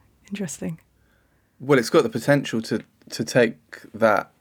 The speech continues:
Speaker 2: sort of vibe and maximise it more than we've ever seen before, I think, 'cause they, you know, they are friends and they do respect each other. It's like master and apprentice fa-, facing each other. I think,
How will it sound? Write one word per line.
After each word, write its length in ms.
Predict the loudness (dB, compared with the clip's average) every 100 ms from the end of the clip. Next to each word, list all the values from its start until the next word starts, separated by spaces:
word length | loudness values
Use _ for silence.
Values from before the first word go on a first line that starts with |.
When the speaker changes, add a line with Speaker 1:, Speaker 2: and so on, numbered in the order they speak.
| _ _ _
Speaker 2:
sort 240 | -8 -6 -4
of 180 | -8 -6
vibe 400 | 2 4 4 2
and 180 | -2 0
maximise 580 | 0 -2 -6 -6 -4 -4
it 200 | -6 -2
more 200 | -2 0
than 80 | -2
we've 140 | 0
ever 200 | 2 2
seen 240 | 0 -4 -4
before, 360 | -6 -2 -2
I 40 | -2
think, 320 | -4 -10 -6
'cause 180 | -8 0
they, 340 | 2 2 0 -4
you 100 | -2
know, 120 | 0
they 120 | 2 4
are 140 | 2
friends 480 | 2 2 2 -2 -6
and 140 | -4
they 100 | -4
do 280 | -2 -2 -2 -8 -18 -18 -18 -16 -18 -4
respect 440 | -4 0 0 0
each 160 | -6 -2
other. 140 | -2 -2
It's 140 | -2
like 100 | -2
master 400 | 2 2 0 -4
and 80 | -8
apprentice 500 | -2 0 0 -2 -4
fa-, 240 | -2 -2 -6 _
facing 280 | -4 -4 -6
each 80 |
other. 100 | 2
I 100 | 2
think, 300 | 4 0 -2